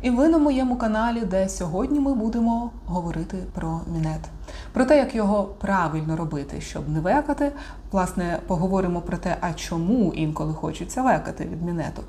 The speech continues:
І також обговоримо причини, чому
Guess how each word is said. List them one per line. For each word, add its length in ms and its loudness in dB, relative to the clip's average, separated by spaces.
І 440 6
також 500 4
обговоримо 680 2
причини, 800 2
чому 720 2